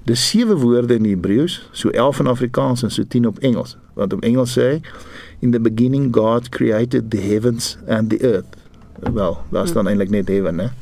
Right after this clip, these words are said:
Speaker 1: Nou sien 'n mens, die syfer vier in Bybelse numerologie of getalle leer het te make met die Vader se skepping en oor, ook met sy aardse skepping. En word Christus nie dan ook die eersteling van sy skepping genoem nie?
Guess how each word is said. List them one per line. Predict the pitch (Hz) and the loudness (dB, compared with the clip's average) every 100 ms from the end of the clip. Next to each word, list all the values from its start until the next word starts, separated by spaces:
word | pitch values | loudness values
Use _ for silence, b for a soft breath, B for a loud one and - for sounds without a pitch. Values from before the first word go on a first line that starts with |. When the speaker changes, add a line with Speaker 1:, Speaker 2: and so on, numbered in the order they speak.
| B B B B B B B B B B - | B B B B B B B B B B -6
Speaker 1:
Nou | - 139 | 0 2
sien | 185 233 | 4 4
'n | 196 | 4
mens, | 143 180 185 - - | 2 0 -2 -8 -14
die | 101 107 | -6 -2
syfer | 120 180 202 202 | 2 2 2 -2
vier | - - 190 185 170 139 | -2 0 2 2 0 0
in | 123 117 | 2 2
Bybelse | 107 123 143 143 131 123 B B B | 2 2 2 2 0 -2 B B B
numerologie | - 110 107 101 95 - 98 - | -2 2 2 0 -2 -2 -2 -2
of | 104 | -8
getalle | - - - 123 113 | -4 -2 0 2 2
leer | 98 85 80 - - | 0 -2 -4 -8 -2
het | 110 - - - | -2 -4 -16 -2
te | 101 | 0
make | 95 107 131 143 | 2 0 0 0
met | 120 | 2
die | 110 | 0
Vader | - 110 104 98 | 0 0 2 0
se | - | -4
skepping | 104 - 156 - - - | -2 0 0 -2 -10 -6
en | 208 | 0
oor, | 139 131 127 - - | 2 0 -2 -6 -2
ook | 160 131 | -2 -2
met | 117 | -2
sy | - - | 0 -2
aardse | - 175 175 - | 0 -2 -2 -4
skepping. | 117 107 98 - - B B B B B B B - | -2 -2 -2 -6 -14 B B B B B B B -2
En | 123 107 | 0 2
word | 113 120 | 2 2
Christus | - - 180 180 135 127 | -2 -2 -4 -2 -4 -2
nie | 131 151 | -2 0
dan | 123 113 104 - | 2 2 0 0
ook | 113 98 - | 0 0 -2
die | 101 - | -4 0
eersteling | 185 196 - 110 95 95 | 0 0 -4 -2 0 -2
van | - 98 | -2 -2
sy | - 95 | -2 -4
skepping | - 185 185 113 | -2 -2 0 -2
genoem | - 90 87 | -2 -2 -2
nie? | 80 | -6